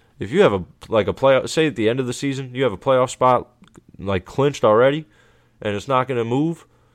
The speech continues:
you're, you're resting all your starters. The Giants just, just did that.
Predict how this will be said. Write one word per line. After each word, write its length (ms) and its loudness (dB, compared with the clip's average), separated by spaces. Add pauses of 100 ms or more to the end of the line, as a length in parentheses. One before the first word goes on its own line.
(140)
you're, 180 -2
you're 220 -2
resting 380 4
all 120 4
your 120 2
starters. 340 2
The 100 2
Giants 380 2
just, 300 -6
just 260 -2
did 140 0
that. 220 -6